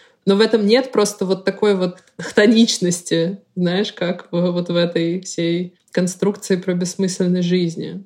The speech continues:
Ну, к-, когда ты получаешь удовольствие, то всё имеет смысл. Оно вот на кончиках пальцев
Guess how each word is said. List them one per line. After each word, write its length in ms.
Ну, 200
к-, 140
когда 260
ты 80
получаешь 400
удовольствие, 680
то 300
всё 300
имеет 340
смысл. 600
Оно 560
вот 220
на 80
кончиках 680
пальцев 520